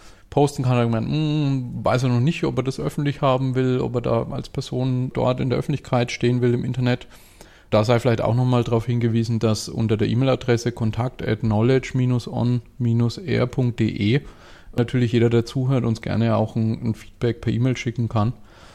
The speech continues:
wenn er da eben nicht möchte, dass er bei uns im Blog oder im Podcast, ähm, das Feedback eben direkt einträgt.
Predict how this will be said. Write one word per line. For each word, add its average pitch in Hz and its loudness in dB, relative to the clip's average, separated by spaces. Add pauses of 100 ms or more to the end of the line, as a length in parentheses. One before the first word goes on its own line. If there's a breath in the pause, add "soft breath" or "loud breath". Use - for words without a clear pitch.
(340 loud breath)
wenn 107 4
er 110 4
da 107 2
eben 107 2
nicht 113 0
möchte, 110 2
dass 104 0
er 107 0
bei 113 -4
uns 107 -2
im 104 0
Blog 101 0
oder 113 2
im 104 0
Podcast, - -2
ähm, 104 -2
das 101 -4
Feedback 104 -4
eben 101 0
direkt 95 -4
einträgt. - -8